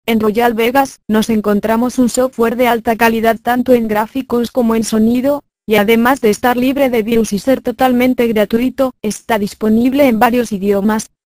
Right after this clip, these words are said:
inglés, español, portugués, holandés, francés, griego y alemán, y personas de diferentes países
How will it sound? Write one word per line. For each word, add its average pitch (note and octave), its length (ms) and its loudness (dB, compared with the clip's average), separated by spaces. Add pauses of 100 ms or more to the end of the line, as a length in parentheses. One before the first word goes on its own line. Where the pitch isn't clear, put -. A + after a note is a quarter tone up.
inglés, B3 520 -2
español, G#3+ 600 -2 (260)
portugués, A#3 640 0 (220)
holandés, A3 680 2
francés, A3+ 680 -2 (220)
griego A#3+ 400 2
y B3 60 -2
alemán, A#3 460 0 (240)
y A#3+ 120 0
personas B3 540 -4
de A#3+ 100 0
diferentes A3 640 -2
países A#3 540 -4